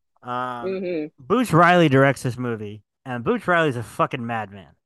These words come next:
Speaker 2: <laughs>
Speaker 1: Okay? He's a fucking madman. And I gotta say, one of the craziest characters in this sh-, f-, fucking movie is Armie Hammer.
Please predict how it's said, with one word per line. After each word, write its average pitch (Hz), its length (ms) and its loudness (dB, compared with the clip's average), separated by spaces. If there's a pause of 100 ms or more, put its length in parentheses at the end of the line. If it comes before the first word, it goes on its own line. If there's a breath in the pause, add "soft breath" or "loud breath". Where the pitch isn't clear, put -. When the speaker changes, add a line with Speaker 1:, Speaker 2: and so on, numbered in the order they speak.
(600)
Speaker 2:
<laughs> 294 160 -12 (500)
Speaker 1:
Okay? 123 400 -2 (300)
He's 131 200 -6
a - 20 -6
fucking 151 360 -2
madman. 101 440 -4 (160 soft breath)
And 151 140 2
I 196 60 4
gotta 208 200 0
say, 113 380 -10 (160)
one 220 160 -2
of 185 60 -4
the 147 60 -10
craziest 196 520 -4
characters 151 440 -2
in 160 180 -2
this 143 180 0
sh-, - 200 -8
f-, - 480 -20 (300)
fucking 147 400 -2
movie 120 380 0 (280 soft breath)
is 147 140 -4
Armie 131 340 0
Hammer. 101 400 -8